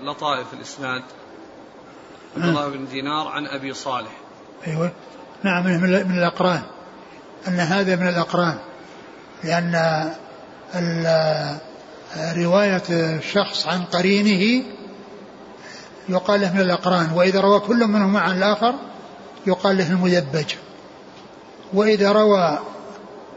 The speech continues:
Speaker 2: ال-، الشيخ عن التلميذ يقال له رواية الأكابر عن الأصاغر، رواية الأكابر عن الأصاغر. أما رواية التلاميذ عن الشيوخ هذه الجادة، وهذا هو الأصل.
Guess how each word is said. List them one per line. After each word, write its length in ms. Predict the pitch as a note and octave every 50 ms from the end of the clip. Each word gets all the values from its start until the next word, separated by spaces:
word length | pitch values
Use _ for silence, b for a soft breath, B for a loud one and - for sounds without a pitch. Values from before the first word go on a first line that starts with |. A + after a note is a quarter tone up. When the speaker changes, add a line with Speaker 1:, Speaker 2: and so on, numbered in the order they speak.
| - - - - - -
Speaker 2:
ال-، 840 | G3 F#3+ F#3 F#3 F#3 F#3 F#3 F3+ F3 F3 E3+ E3 E3 F#3+ G3+ G#3+
الشيخ 400 | F#3+ - - - G#3+ G#3+ - -
عن 120 | E3 G3 G3+
التلميذ 580 | G3 - - G3 F#3+ F#3+ G3+ A3+ A#3+ B3+ B3+ B3+ - - - - - - - - - - -
يقال 240 | F#3+ F3+ - G3 G3
له 160 | F#3+ E3+ F3
رواية 300 | F#3 F#3 F#3 F#3 F#3 F3+ F3+
الأكابر 500 | F#3 F3 E3 E3 E3 F#3+ G#3 A3 G3 G3+
عن 160 | F#3 D#3 E3+ E3
الأصاغر، 420 | D#3+ D#3+ D#3+ - E3 D#3 - B2+ - - - - - - - - - - - - - - - - - -
رواية 300 | D#3+ E3 F3 F#3 G#3 G3+ G3+
الأكابر 520 | F#3 D#3+ E3 E3 - F3+ G3+ A3+ A3 A#3 G#3+
عن 120 | F3+ E3+
الأصاغر. 460 | E3 D#3+ - - D3+ D3 - C3+ - - - - - - - - - - - - - - - - - - - - - - - - -
أما 280 | G#3+ A3+ A3 G#3+ G3+
رواية 360 | F#3+ F#3 F#3 G3 G#3 G3+ G3 G3+
التلاميذ 540 | F3+ - G3 F#3+ F#3+ G3+ G#3 G#3 G3 F3
عن 180 | E3 D3 F3+ F3
الشيوخ 520 | E3 - - F#3 F#3+ G#3+ B3+ C4 - -
هذه 220 | A#3 B3 B3 A#3+ A3+
الجادة، 460 | G#3+ F3 A3 A3 G3+ E3+ C#3+ F3+ E3+ -
وهذا 300 | G#3 F#3 F3+ G3 G3+ G3+
هو 60 | G3+
الأصل. 340 | G#3 A3 A#3+ G#3+ - F#3 F3